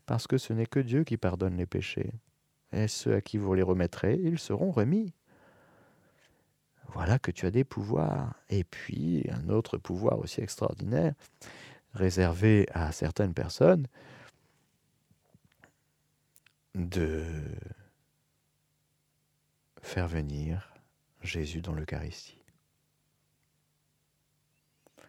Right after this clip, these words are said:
Je vais m'arrêter là, frères et sœurs, parce que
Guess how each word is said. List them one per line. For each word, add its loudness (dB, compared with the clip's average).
Je -6
vais 6
m'arrêter 6
là, 8
frères 0
et -6
sœurs, 4
parce -8
que -4